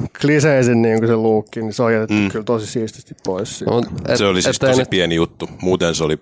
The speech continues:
Speaker 2: musta yllättävänkin vakava. Sen verran, mitä on pelannut.
Speaker 1: Kyllä.
Speaker 3: Et, ettei nyt vaan jää väärä kuva, siis tykkäsin siis Nieristä siitä gameplaystä ja sitten, että miten se yhdisteli niitä genrejä ja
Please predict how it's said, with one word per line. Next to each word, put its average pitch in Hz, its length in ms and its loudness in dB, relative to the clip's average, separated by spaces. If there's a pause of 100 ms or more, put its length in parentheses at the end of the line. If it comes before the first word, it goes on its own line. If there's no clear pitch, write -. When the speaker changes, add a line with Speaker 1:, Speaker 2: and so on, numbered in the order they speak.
Speaker 2:
musta 80 300 -6 (680)
yllättävänkin 92 680 0
vakava. 123 320 0 (540)
Sen 85 140 -6
verran, 85 220 0
mitä 80 220 -4
on 80 100 -4
pelannut. 80 300 -4 (200)
Speaker 1:
Kyllä. 120 180 -2 (440)
Speaker 3:
Et, 139 240 -2
ettei 135 300 0
nyt 131 140 0
vaan 123 200 4
jää 123 280 4
väärä 123 280 2
kuva, 110 300 2
siis 104 240 0
tykkäsin 110 600 0
siis 107 320 0
Nieristä 110 760 2 (140)
siitä 104 320 0 (260)
gameplaystä 143 640 0 (260)
ja 120 80 0
sitten, 117 220 0
että 110 80 -2
miten 113 200 0
se 110 100 0
yhdisteli 107 480 2
niitä 98 200 0
genrejä 101 540 2
ja 104 200 0